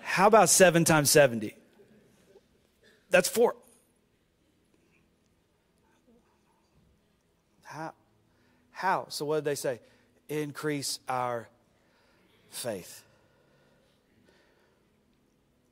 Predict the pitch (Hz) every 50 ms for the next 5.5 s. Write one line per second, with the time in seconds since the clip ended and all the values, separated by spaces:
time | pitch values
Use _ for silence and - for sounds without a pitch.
0 | _ _ - 123 135 127 117 113 - - 131 120 - - - 113 117 - _ _
1 | 143 147 156 160 160 156 - 156 147 139 131 127 127 131 123 117 113 113 107 -
2 | - 120 120 113 - - - - 147 143 135 120 104 - - - - - - -
3 | - - 135 135 - - 135 120 117 104 - - - - 117 117 113 107 - -
4 | _ _ _ _ _ _ _ - 123 117 113 113 113 110 110 _ _ _ _ _
5 | _ _ _ 123 117 113 110 107 -